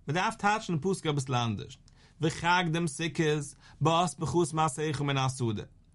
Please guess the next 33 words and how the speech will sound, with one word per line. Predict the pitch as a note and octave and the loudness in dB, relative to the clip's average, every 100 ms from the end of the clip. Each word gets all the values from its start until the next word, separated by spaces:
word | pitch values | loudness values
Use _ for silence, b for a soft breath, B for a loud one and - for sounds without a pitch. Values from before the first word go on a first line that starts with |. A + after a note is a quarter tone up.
| - | -10
Der | C3+ | -4
Torah | F#3+ G3 | 0 2
sagt, | F3 D#3 | 0 0
die | D3 | 0
Wene | E3+ F3+ D#3+ | 0 -2 -2
der | D#3+ | 0
Yontif | D#3+ D#3 D3 C3 | 2 0 0 -4
Sikkes, | - E3 - G3+ - - b b b | -4 -6 -6 -6 -10 -18 b b b
Ba'as | C#3+ E3+ F3+ - | -2 0 -2 -4
Bechus | C3 E3 C#3 | -2 -2 0
Maseichu | C#3+ C3+ D3 C3+ B2+ | 0 0 0 -2 0
Men | B2+ | 0
Asude. | A#2+ A#2 G#2 G2 - - - - b b b | 0 -2 -8 -8 -12 -20 -20 -20 b b b
Jetzt | C3 C3 | -2 0
der | A2 | -2
Usef | G#3+ C#4+ - C#3+ C#3 - - - | -2 -2 0 0 0 -4 -14 -2
meint | C3+ F3 C#3+ | -2 0 -4
nicht | C3 | -6
zusammensammeln, | D3 F3 D#3+ C3 A#2+ A#2 - - b b b | -2 -2 0 0 0 -2 -4 -8 b b b
nur | C3+ | 2
meint | D#3+ D#3 C3 | 4 2 2
dem | B2+ | 0
Schnaden, | - C#3+ G#3 F#3+ C3 C3 C3 - | 2 0 2 2 2 0 -2 -4
in | D3 | -4
Schnaden | B2+ D3+ F#3 E3 | 2 2 2 2
meint | D#3 F3 F3+ | 0 0 -2
er | C#3 | -2
Chai | C#3 C#3+ B2+ | 0 0 0
Vishlish, | B2+ G2+ G#2+ - - - B B B | -2 -4 -6 -6 -12 -20 B B B
das | G3+ A#3 A3+ | 0 0 0
ist | G#3+ | -2
Bezeiss | F#3+ F3+ G3 F#3+ F3+ | -2 -2 -2 -4 -4
Hashunu, | F3+ F3+ D#3+ C#3 | -6 -2 0 -2